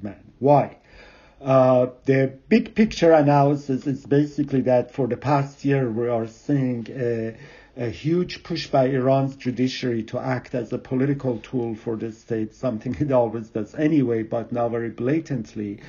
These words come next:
uh, by trying to tame protesters and intimidate the general public and, uh, carrying out, uh,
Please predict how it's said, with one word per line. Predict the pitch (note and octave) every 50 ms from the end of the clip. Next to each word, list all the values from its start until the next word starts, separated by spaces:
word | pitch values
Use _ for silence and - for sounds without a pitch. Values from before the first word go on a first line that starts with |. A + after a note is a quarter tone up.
| - - G#2 G2+ G#2 G2+ - - - - -
uh, | C#3 C#3 C3+ B2
by | A2+ A2 D3 D3 D3 C#3 C3+
trying | C#3 - - E3 E3+ E3 E3 D3+
to | - D3+
tame | C#3 - C#3+ D3 C#3+ C#3+ C#3
protesters | C#3+ - D3 C3+ C3 - C#3 C3 - - C#3 B2+ B2 A#2 - C3
and | C3 A#2 B2
intimidate | B2+ B2 A2 - - - D#3 D3 C3+ C3 C3 B2 A#2+
the | - B2+
general | A2 - B2+ B2+ B2 B2+ B2+ A#2+
public | A2 - - C3 C3+ C3 - A#2+ A#2 A2+ G#2+ - -
and, | C#3 C#3 - C#3 B2 A#2 A#2 A2+ A2+ G#2+ -
uh, | B2 A2+
carrying | G#2+ - - C3 C3+ C3+ C3+ C3 B2+ B2 B2+
out, | C3 B2 A#2+ A#2+ A#2 A2 - -
uh, | B2 A#2+ A#2 A#2 A2+ A2